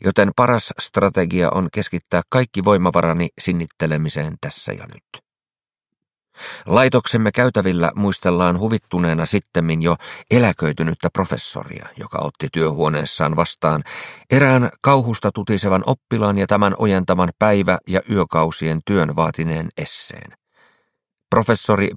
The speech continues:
pläräsi kirjoituksen muutamassa sekunnissa läpi. "Näyttää kiitettävältä", hän sanoi,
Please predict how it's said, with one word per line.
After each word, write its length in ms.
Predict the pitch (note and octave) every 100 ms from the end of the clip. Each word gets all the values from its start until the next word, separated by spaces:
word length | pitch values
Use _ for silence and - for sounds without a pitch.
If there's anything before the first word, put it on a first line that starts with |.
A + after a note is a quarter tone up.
| -
pläräsi 460 | B2 C3+ A#2 G2
kirjoituksen 720 | A2 B2 G#2+ F#2+ E2+ - F2
muutamassa 500 | G#2 A2 E2+ E2 -
sekunnissa 600 | D#2 F2+ F2+ E2 - E2+
läpi. 220 | D#2+ - - _ _ - - - -
"Näyttää 500 | A2+ C#3 - - A#2 -
kiitettävältä", 920 | B2 - - _ - G1+ G1+ - - _ -
hän 180 | D#2+
sanoi, 280 | D2+ D2 C#2+